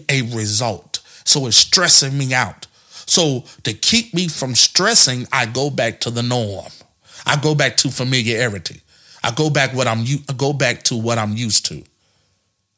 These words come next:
I hope I'm helping y'all today. I, I hope, I hope I'm helping you. And so what happens is life is pulling you one way, and, and, and your purpose and your, your potential is pulling you another way.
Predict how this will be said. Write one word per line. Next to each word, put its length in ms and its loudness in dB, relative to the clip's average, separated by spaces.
I 120 -4
hope 240 -2
I'm 180 0
helping 380 -4
y'all 360 -4
today. 360 -10
I, 320 -6
I 140 -2
hope, 400 -6
I 60 -4
hope 260 -4
I'm 120 -8
helping 380 -10
you. 160 -16
And 100 -4
so 180 4
what 200 2
happens 400 2
is 340 0
life 400 2
is 120 2
pulling 380 -2
you 180 0
one 340 0
way, 260 -6
and, 480 0
and, 340 0
and 180 0
your 180 -2
purpose 680 -2
and 440 -6
your, 260 -2
your 180 0
potential 600 -2
is 80 0
pulling 360 -4
you 140 -2
another 380 -4
way. 300 -12